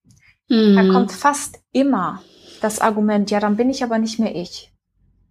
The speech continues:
Speaker 2: Das heißt, auch zu erkennen, dass authentisch sein ein Spektrum ist, das wächst. Und das,
Speaker 1: Mhm,
Speaker 2: wenn,
Speaker 1: okay, ja.
Speaker 2: wenn du dich veränderst, bist du trotzdem noch du. Du bist nur eine andere Version von du, die bereits existiert.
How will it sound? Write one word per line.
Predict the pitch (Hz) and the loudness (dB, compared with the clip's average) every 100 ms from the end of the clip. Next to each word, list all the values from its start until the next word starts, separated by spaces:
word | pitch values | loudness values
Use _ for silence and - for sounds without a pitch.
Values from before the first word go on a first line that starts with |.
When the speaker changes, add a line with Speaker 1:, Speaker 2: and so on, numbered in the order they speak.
| _ _ _ _ _ - - - | _ _ _ _ _ -20 -20 -12
Speaker 2:
Das | - 214 240 | -8 -2 2
heißt, | 240 240 - | 2 2 0
auch | 240 | -2
zu | - - | -4 -4
erkennen, | 214 208 247 262 262 | -6 -2 0 2 2
dass | 214 214 | 0 0
authentisch | - 208 214 262 285 262 | -2 -2 0 -2 -2 -4
sein | - 220 214 | -4 -4 -4
ein | 214 208 | -4 -6
Spektrum | 208 - 247 247 - 233 214 | -6 -2 -2 -2 -6 -4 -4
ist, | 214 - | -4 -6
das | 202 - | -6 -4
wächst. | 190 190 - - - _ _ _ _ _ _ _ _ _ _ _ _ | -4 -6 -10 -18 -20 _ _ _ _ _ _ _ _ _ _ _ _
Und | 214 214 | -4 -4
das, | - - | -6 -4
Speaker 1:
Mhm, | 214 208 | 0 2
Speaker 2:
wenn, | 208 208 - | 2 2 2
Speaker 1:
okay, | 220 - 214 214 214 | -2 -2 -2 0 0
ja. | 208 | 2
Speaker 2:
wenn | 247 254 | 4 4
du | 233 | 2
dich | 240 - | -2 -4
veränderst, | 226 - 302 339 196 214 233 - | -4 0 0 0 2 2 0 -6
bist | 240 - | -6 -6
du | 247 | -6
trotzdem | - 302 - 277 240 | -6 -8 -4 0 0
noch | 220 220 | -2 -2
du. | 262 294 | 0 2
Du | 202 | 0
bist | 202 233 277 | -2 -4 0
nur | |
eine | 262 247 | 0 0
andere | 240 233 208 | -2 -4 -2
Version | 202 196 226 349 | 0 2 0 0
von | 330 240 220 | -2 -2 0
du, | 226 254 | 0 0
die | 247 | 0
bereits | 220 220 233 233 | -2 -2 -4 -4
existiert. | 220 - 208 - - 214 214 330 - | -8 -6 -6 -8 -6 0 0 0 -4